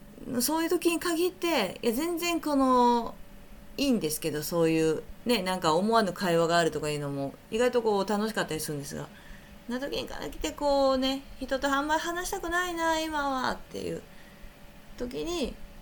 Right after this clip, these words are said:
まあ、話しかけられたりとかって、まあ、するよねっていう、そんなお話でした。まあ、結局ね、だいぶ時間かかりまして、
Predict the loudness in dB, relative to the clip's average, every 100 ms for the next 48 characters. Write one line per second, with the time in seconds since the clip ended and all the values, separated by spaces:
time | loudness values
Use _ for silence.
0 | -10 -6 -4 -2 -4 -4 -4 -2 -4 -4
1 | -6 -6 -8 -8 -8 -8 -6 -4 -4 -4
2 | -6 -8 -2 0 0 0 -2 -4 -2 2
3 | 2 2 -4 -10 -16 -18 -14 -14 -16 -18
4 | -18 -16 -12 -10 -8 -6 -6 -6 -6 -6
5 | -4 -4 -4 -6 -10 -12 -6 0 2 2
6 | 2 2 4 4 4 2 -2 2 4 4
7 | 2 0 2 2 2 2 0 0 0